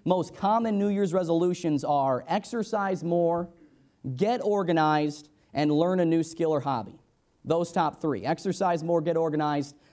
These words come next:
learn a new skill or hobby. And it seems like every year we have these aspirations, these goals on being a better person this year. And, and we want to meet these resolutions and all that. But all too often,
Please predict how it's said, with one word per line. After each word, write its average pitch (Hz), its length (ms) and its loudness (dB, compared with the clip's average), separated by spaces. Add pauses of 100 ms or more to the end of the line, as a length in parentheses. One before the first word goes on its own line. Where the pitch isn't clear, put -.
learn 170 340 2
a 151 80 0
new 156 160 2
skill 156 280 -2
or 139 100 0
hobby. 147 280 0
And 165 80 2
it 165 80 -2
seems 262 240 2
like 226 180 0
every 247 280 -2
year 214 240 0
we 190 140 0
have 226 220 -2
these 180 160 -2
aspirations, 214 840 0
these 170 200 0
goals 202 480 0
on 156 220 0 (240)
being 262 280 4
a 202 60 0
better 214 300 0
person 190 640 -6 (240)
this 185 320 -2
year. 151 280 -2
And, 127 160 -4 (140)
and 185 180 2
we 220 100 2
want 262 200 2
to 214 60 4
meet 233 280 2
these 214 200 0
resolutions 185 800 0
and 208 100 2
all 202 200 2
that. 190 220 0
But 180 120 2
all 262 260 0
too 233 240 0
often, 170 640 -2